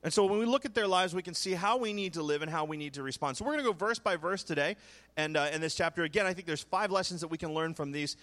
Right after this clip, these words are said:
heroes of the, of the Hall of Fame of faith. Okay? And the first lesson is from Abel.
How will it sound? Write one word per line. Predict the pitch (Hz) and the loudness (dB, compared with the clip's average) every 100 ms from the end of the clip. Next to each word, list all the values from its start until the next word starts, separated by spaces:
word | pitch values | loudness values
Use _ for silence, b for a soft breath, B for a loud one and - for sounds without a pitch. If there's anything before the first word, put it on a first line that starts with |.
| B B - | B B -4
heroes | 190 180 160 151 | 0 2 0 0
of | 135 | 0
the, | |
of | 127 135 127 | 0 -2 -2
the | 127 | -2
Hall | 165 147 131 | 0 -2 -2
of | 120 | -8
Fame | - - 139 120 123 | -8 -4 -2 -2 -6
of | 135 - | -12 -6
faith. | 151 120 107 - - - _ | -2 -2 -2 -10 -20 -20 _
Okay? | 170 214 | -2 0
And | 208 | -2
the | 156 | -2
first | - 294 - | 0 0 2
lesson | 185 190 175 | 0 0 -6
is | - | -4
from | 170 160 | -4 -2
Abel. | 190 180 131 123 | -2 0 0 -4